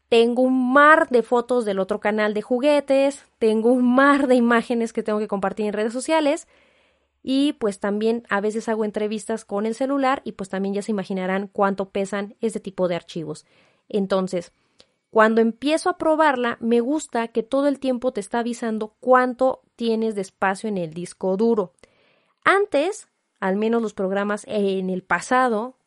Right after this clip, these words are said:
cuando se trataba de grabar videos en el celular, te ponían un limitante. Por eso hago este hincapié con las aplicaciones.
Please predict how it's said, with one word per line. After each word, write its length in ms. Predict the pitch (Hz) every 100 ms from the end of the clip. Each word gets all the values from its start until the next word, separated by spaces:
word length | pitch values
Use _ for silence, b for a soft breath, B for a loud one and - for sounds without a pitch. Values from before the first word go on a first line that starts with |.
| _
cuando 300 | - 202 202
se 80 | 208
trataba 340 | 202 214 233
de 100 | 240
grabar 440 | 208 196 196 214 220
videos 580 | 220 208 247 226 196
en 80 | 196
el 100 | 196
celular, 540 | - 220 240 247 247 - b b b b _
te 100 | 226
ponían 360 | 226 226 240 262
un 160 | 254
limitante. 720 | 247 226 - 233 233 226 170 _ -
Por 140 | 208
eso 440 | 214 247 226 214 -
hago 220 | 220 214
este 180 | 226 226
hincapié 400 | 214 196 - 202
con 180 | 220 202
las 180 | 196 -
aplicaciones. 720 | 202 202 202 214 247 247 202